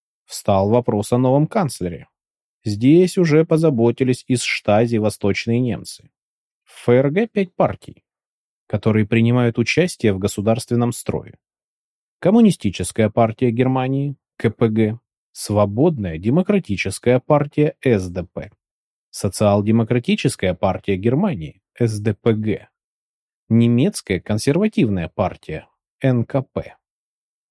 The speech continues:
и Христианско-демократический союз, Х Д С. Приложили, конечно, немалые усилия,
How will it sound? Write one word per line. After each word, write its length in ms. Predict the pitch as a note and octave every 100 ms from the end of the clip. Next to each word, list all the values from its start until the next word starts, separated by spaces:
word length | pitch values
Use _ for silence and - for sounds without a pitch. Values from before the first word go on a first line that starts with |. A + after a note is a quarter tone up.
| _
и 180 | D3+ A3
Христианско-демократический 1600 | G3 F#3+ - - D#3+ G#3 - F#3+ G3+ G3 F#3+ E3 G#2 A#2+ - B2+
союз, 580 | - F#3+ G#3 A#2+ - _ _ _
Х 280 | - -
Д 340 | G#2+ A2 G2 D#2
С. 220 | - - _ _ _ _ _ _ _ _ _
Приложили, 640 | G#2+ G2+ G#2 - D#3+ F3+
конечно, 600 | A2 - G#2 A2+ C#3 -
немалые 500 | E3 E3 D3+ B2 B2+
усилия, 600 | C3 C#3+ - G2+ - -